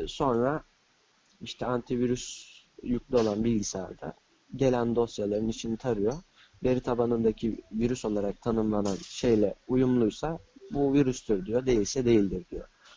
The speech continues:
Ama bu sefer şöyle bir şey ortaya çıkıyor. Mesela benim bugün yazdığım bir virüs ve piyasaya sunmadığım bir virüs antivirüsler tarafından tanınamıyor. Bu yüzden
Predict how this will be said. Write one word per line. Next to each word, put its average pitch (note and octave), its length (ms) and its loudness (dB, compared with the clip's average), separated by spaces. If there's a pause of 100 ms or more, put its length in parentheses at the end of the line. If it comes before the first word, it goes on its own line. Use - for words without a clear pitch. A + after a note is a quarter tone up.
(260)
Ama A#2+ 420 0 (760)
bu A#2 60 -2
sefer B2+ 320 -2
şöyle B2 300 2
bir F#2+ 40 -4
şey G2 180 -2
ortaya G2 280 -4
çıkıyor. D3+ 420 -12
Mesela A#2+ 320 -4
benim B2 240 0
bugün B2 220 0
yazdığım A#2+ 520 0
bir G#2 120 2
virüs G2+ 320 -4 (280)
ve G#2+ 80 -2
piyasaya A#2 440 0
sunmadığım G#2 580 -2
bir F#2+ 140 -2
virüs C3 320 -8 (300)
antivirüsler B2+ 600 -4
tarafından B2+ 460 -6
tanınamıyor. E3 580 0 (1300)
Bu B2 140 2
yüzden B2 400 -2